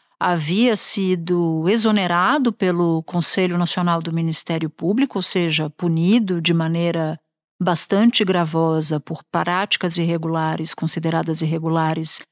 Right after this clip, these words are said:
na Lava Jato, e que Deltan teria pedido muito pouco tempo depois a aposentadoria dele em razão disso,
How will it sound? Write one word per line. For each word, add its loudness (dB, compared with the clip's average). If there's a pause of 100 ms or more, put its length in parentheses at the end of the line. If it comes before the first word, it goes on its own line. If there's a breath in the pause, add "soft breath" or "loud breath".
(420)
na 2
Lava 2
Jato, -2 (640)
e 0
que -2
Deltan 2
teria 0
pedido 2
muito 6
pouco -2
tempo -2
depois -2 (400)
a 0
aposentadoria 0
dele -2
em 2
razão 0
disso, -2